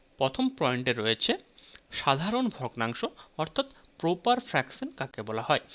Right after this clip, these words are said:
যে সমস্ত ভগ্নাংশের লব হরের থেকে ছোট থাকে, এটি একের কম মান প্রকাশ করে, ঠিক আছে? উদাহরণ three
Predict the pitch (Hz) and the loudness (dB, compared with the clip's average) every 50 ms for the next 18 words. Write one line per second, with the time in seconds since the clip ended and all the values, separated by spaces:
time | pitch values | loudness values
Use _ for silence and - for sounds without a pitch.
0 | - - - - - - - 135 123 185 247 262 - - 226 226 233 - - - | -14 -14 -14 -16 -16 -8 -6 2 4 4 4 4 4 2 2 0 0 -2 -4 -2
1 | - 240 190 - - 135 123 123 131 139 143 135 131 127 - - 208 - - - | -2 -2 -2 0 0 0 0 0 2 0 0 0 -2 -2 -2 -4 -4 -4 -4 -8
2 | - 143 135 131 135 123 120 156 175 - - - - _ - - - 135 135 151 | -4 0 2 4 4 4 4 2 0 -8 -18 -20 -20 _ -12 0 4 4 4 4
3 | 208 233 - - - - 233 226 269 254 - - - 131 - - 110 - - - | 2 -2 -2 -6 -4 -4 -2 -2 -2 -6 -4 -4 -6 -6 -6 -8 -10 -10 -10 -12
4 | 113 - 160 127 - - _ _ _ _ _ _ _ _ _ _ _ _ _ _ | -6 -4 -4 -4 -4 -6 _ _ _ _ _ _ _ _ _ _ _ _ _ _
5 | - _ _ _ _ - - 151 175 175 190 175 220 - - - - _ - - | -20 _ _ _ _ 0 2 2 2 4 0 0 0 -2 -8 -18 -20 _ -2 2
6 | 135 127 131 - - 214 233 262 - - - 120 123 127 131 131 131 160 254 - | 2 4 4 2 0 0 0 0 -4 -4 0 0 2 2 0 0 0 -2 -2 -4
7 | - - - 117 104 - - - - - - 120 120 113 - - _ _ _ _ | -10 -6 -6 -6 -6 -6 -8 -10 -8 -4 -4 -2 -2 -2 -4 -4 _ _ _ _
8 | _ _ _ _ _ _ _ _ _ _ _ _ _ _ _ _ _ _ _ _ | _ _ _ _ _ _ _ _ _ _ _ _ _ _ _ _ _ _ _ _
9 | _ _ _ _ _ _ _ _ _ _ _ _ _ _ _ _ _ _ _ _ | _ _ _ _ _ _ _ _ _ _ _ _ _ _ _ _ _ _ _ _
10 | _ _ _ _ _ _ _ _ - - - - - - 156 156 196 202 - 180 | _ _ _ _ _ _ _ _ -20 -20 -20 -16 -8 -6 -2 0 0 0 0 -2
11 | - - - - - - - - 131 131 151 147 156 196 285 359 - - - - | -2 -4 -10 -16 -18 -14 -4 -2 2 4 4 4 4 2 0 -4 -8 -14 -16 -12
12 | - - 175 208 | -6 -2 -2 -2